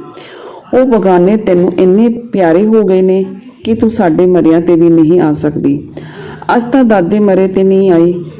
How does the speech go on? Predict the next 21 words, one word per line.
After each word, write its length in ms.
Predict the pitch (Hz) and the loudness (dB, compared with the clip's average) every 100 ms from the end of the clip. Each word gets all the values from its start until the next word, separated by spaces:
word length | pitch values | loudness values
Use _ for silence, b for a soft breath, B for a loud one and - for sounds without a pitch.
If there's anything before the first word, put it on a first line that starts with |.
| - | -2
ਕੱਲ੍ਹ 280 | 190 202 | 0 0
ਨੂੰ 280 | 202 185 185 - | 0 0 -2 -4
ਜਦੋਂ 260 | 208 202 196 | -4 -2 -2
ਤੇਰਾ 320 | 196 185 180 | -2 0 2
ਮਾਂ 240 | 180 165 | 2 0
ਪਿਓ 200 | 160 180 | 0 2
ਮਰ 260 | 170 160 160 | 2 0 -2
ਗਏ, 320 | 147 147 156 B B - 208 | -2 -2 -4 B B -2 2
ਉਦੋਂ 160 | 220 247 | 2 2
ਵੀ 140 | 240 | 2
ਨਾ 140 | 208 | 2
ਆਵੀਂ।" 340 | 180 151 131 139 135 B B B B - | 2 2 0 -2 -6 B B B B -2
ਇਸ 280 | 269 285 | 2 0
ਤੋਂ 300 | - 240 233 233 | 0 -2 -2 -2
ਅੱਗੇ 260 | 180 180 214 | -6 -2 -2
ਬਲਜੀਤ 580 | 190 180 160 175 175 170 | 0 0 0 0 0 0
ਦੀ 60 | |
ਮਾਂ 240 | 165 160 151 | 0 0 -2
ਬਹੁਤ 440 | 156 165 180 180 | -2 0 0 -2
ਕੁਝ 260 | - 151 151 | -4 -8 -6
ਬੋਲੀ 400 | 147 123 - | -4 -2 -2